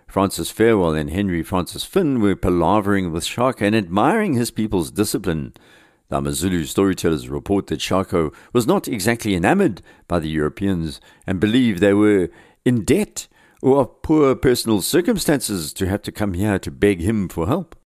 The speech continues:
Or else, why would they seek to live under Shaka's armpit, as one Zulu put it?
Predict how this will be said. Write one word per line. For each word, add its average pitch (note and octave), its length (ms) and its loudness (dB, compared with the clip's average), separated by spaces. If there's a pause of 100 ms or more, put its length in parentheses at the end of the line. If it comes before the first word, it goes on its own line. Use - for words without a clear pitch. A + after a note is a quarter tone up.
(140)
Or A2+ 160 2
else, F3+ 340 0
why A#2 240 4
would D3 160 2
they C3+ 140 2
seek B2 260 -4
to B2+ 120 -4
live B2 340 0 (300)
under G2+ 360 0
Shaka's G#2 580 -6
armpit, - 540 -6 (480)
as D#2+ 220 -2
one C2+ 500 -4
Zulu C2+ 300 -8
put - 220 -10
it? - 180 -20